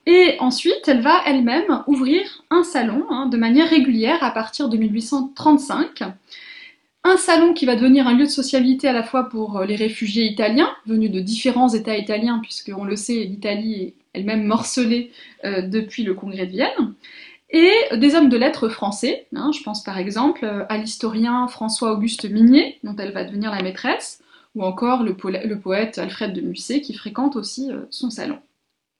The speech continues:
Donc son salon est un vrai lieu, euh, de discussion, un vrai lieu de sociabilité.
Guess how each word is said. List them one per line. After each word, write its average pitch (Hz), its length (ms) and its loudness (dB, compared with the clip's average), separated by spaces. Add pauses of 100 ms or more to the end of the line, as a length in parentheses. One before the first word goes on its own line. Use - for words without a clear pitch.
(720)
Donc 294 180 6
son 381 140 0
salon 349 280 4 (100)
est 277 200 0
un 285 140 4
vrai 330 320 2
lieu, 294 640 4
euh, 208 140 -4
de 220 140 -2
discussion, 302 760 2
un 247 120 2
vrai 247 100 2
lieu 269 160 2
de 269 40 -6
sociabilité. 262 1000 0